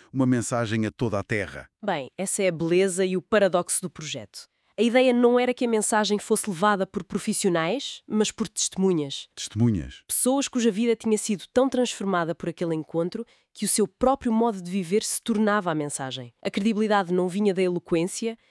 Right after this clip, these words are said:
Speaker 2: vinha da coerência entre o que diziam e o que faziam.
Speaker 1: Era um modelo de expansão orgânica, de contágio.
Speaker 2: Exato. Frágil,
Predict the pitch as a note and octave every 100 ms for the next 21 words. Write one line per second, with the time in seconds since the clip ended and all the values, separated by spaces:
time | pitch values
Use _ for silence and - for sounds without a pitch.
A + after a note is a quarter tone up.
0 | _ G#3+ A3 G#3 G#3 G#3+ G#3+ G3+ G#3 -
1 | A3 G#3 G3 - G3+ E3 E3+ G3 G3+ F#3+
2 | - G#3+ D#3+ C#3 C3 A2 B2+ B2 G2+ C3
3 | A#2+ G2+ F2+ F2 - A2 F#2+ B2 G#2+ F2+
4 | G#2+ F#2+ - C2+ _ G2+ - C#3 C3 D3+
5 | C3 F2+ D2+ - - G#4+ F4+ F#4 - _
6 | - - A#3+ B3+ G#3 F#3 C3